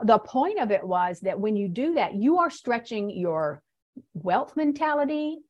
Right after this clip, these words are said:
you are s-, raising your vibration around what you believe is possible. And as a result of that, it starts to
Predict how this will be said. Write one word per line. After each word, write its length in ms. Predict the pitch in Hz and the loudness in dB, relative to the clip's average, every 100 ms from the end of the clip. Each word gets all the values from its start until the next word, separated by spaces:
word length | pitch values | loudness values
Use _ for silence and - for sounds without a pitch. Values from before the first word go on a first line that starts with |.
| _ _ _ | _ _ _
you 340 | 190 185 190 | -2 4 4
are 340 | 175 180 165 160 | 4 2 2 -2
s-, 180 | - - | -8 -16
raising 640 | 175 - 165 175 180 185 | -16 -12 0 0 0 -4
your 160 | 170 151 | -6 -4
vibration 840 | 151 143 143 220 277 285 285 269 254 | -4 -6 -4 -2 -2 -2 -2 -2 0
around 540 | 202 185 185 180 175 180 | 0 0 0 -2 -4 -6
what 340 | 165 156 - | -4 -4 -4
you 140 | 175 | -6
believe 420 | 165 160 160 160 147 | -4 -4 -2 -4 -6
is 120 | 147 | -10
possible. 680 | - 302 302 277 277 277 285 - - - - | 0 2 4 2 4 2 0 -8 -20 -12 -2
And 200 | 196 190 | 0 4
as 180 | 214 | 4
a 60 | 196 | 4
result 460 | 180 185 254 381 294 | 2 4 4 4 2
of 120 | 190 | 2
that, 240 | 185 180 - _ | 2 2 -2 _
it 160 | 208 - | -8 -8
starts 460 | - 240 240 - | 2 6 6 2
to 140 | - | -2